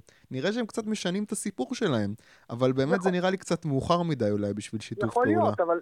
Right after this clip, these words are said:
Speaker 2: א-, איפה, איפה הם היו, איפה הם היו ב-, בארבע שנים האחרונות?
Speaker 1: הם עוד צעירים.
Speaker 2: כל-, כלומר, כשהם התחילו, כשהם התחילו, אה,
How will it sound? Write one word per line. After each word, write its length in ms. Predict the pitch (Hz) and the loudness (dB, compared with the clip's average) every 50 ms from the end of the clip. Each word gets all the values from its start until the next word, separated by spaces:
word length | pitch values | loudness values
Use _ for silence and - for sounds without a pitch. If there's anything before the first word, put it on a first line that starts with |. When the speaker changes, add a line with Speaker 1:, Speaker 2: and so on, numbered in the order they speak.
| - | 2
Speaker 2:
א-, 200 | 185 214 190 - | 0 0 2 0
איפה, 200 | 208 196 - 247 - - | -4 -2 0 -2 0 2
איפה 300 | 226 220 - 285 269 262 | 2 0 2 0 -2 0
הם 120 | 247 240 | 0 0
היו, 360 | 240 240 233 254 262 262 254 - - | 0 0 0 0 0 0 0 0 2
איפה 320 | 214 247 247 - 277 254 247 | 2 2 2 4 4 4 4
הם 120 | 240 233 233 | 4 2 2
היו 180 | 233 240 254 | 0 0 0
ב-, 260 | 233 202 233 214 202 180 | 2 2 2 2 4 2
בארבע 380 | 208 185 208 220 233 220 220 196 | 2 4 4 4 4 2 0 -2
שנים 300 | - - 208 208 214 214 | -2 -4 -6 -4 0 2
האחרונות? 560 | 208 202 - - - 254 277 294 247 180 - _ _ _ _ _ _ _ _ - | 2 2 2 0 0 0 2 4 2 2 0 _ _ _ _ _ _ _ _ -14
Speaker 1:
הם 140 | - 95 90 | -12 -10 -8
עוד 140 | 90 98 107 | -8 -8 -10
צעירים. 400 | - - 123 127 143 190 269 240 147 - | -6 -4 -4 -4 -4 -4 -6 -8 -10 -8
Speaker 2:
כל-, 160 | - - 214 214 196 | -2 0 0 0 0
כלומר, 300 | - 240 247 233 233 226 220 - | 0 0 0 2 2 2 2 0
כשהם 260 | - - 226 208 190 | -2 -2 -2 -2 -2
התחילו, 640 | 190 - - - - 269 285 269 262 233 214 196 175 - | -2 -8 -10 -8 -6 -6 -4 -2 -2 -2 -2 -2 -4 -6
כשהם 240 | - - 180 165 160 | -6 -2 -2 -2 -2
התחילו, 640 | - _ - 233 233 214 196 185 175 170 170 170 160 147 - _ - | -4 _ -6 -4 0 2 2 2 0 -2 -4 -6 -8 -8 -10 _ -2
אה, 60 | 135 | 0